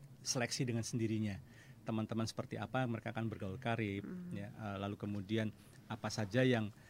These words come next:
Speaker 1: bagaimana mereka bersikap ketika ada masalah,
Speaker 2: Hmm.
Speaker 1: eh, how to solve the problem, siapa yang bisa diandalkan, teman yang baik itu yang seperti apa, kemudian tanggung jawab itu seperti apa, sehingga mereka bisa sukses ketika
Speaker 2: Hmm.
Speaker 1: mereka terjun ke dalam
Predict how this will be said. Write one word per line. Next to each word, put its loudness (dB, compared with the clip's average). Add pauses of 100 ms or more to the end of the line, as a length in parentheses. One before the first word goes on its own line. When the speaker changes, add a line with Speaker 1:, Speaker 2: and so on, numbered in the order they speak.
(120)
Speaker 1:
bagaimana 0
mereka 0
bersikap 0
ketika -2
ada -2
masalah, 4
Speaker 2:
Hmm. -4
Speaker 1:
eh, -4
how -2
to -4
solve 2
the -6
problem, 2
siapa -2
yang 2
bisa -2
diandalkan, 2 (300)
teman 0
yang 0
baik -2
itu 0
yang 0
seperti -4
apa, 0 (300)
kemudian 0
tanggung 2
jawab 0
itu -4
seperti -6
apa, 0
sehingga 0
mereka 0
bisa 0
sukses -2
ketika -2
Speaker 2:
Hmm. 0
Speaker 1:
mereka 0
terjun -2
ke 0
dalam -2